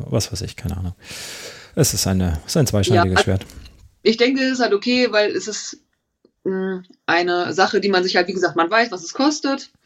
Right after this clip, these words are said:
Speaker 2: und dann kann, hat man selbst die Chance oder die Möglichkeit, sich zu überlegen, ob man's halt bezahlen möchte, ob man
Speaker 1: Mhm.
Speaker 2: mit den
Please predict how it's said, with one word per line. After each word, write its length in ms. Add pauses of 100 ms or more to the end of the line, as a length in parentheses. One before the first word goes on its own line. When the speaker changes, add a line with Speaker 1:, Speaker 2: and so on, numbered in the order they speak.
(240)
Speaker 2:
und 100
dann 100
kann, 180
hat 100
man 140
selbst 340
die 460 (100)
Chance 460
oder 260 (240)
die 60
Möglichkeit, 540
sich 160
zu 100
überlegen, 640 (320)
ob 100
man's 180
halt 120
bezahlen 380
möchte, 480
ob 80
man 80
Speaker 1:
Mhm. 60
Speaker 2:
mit 100
den 200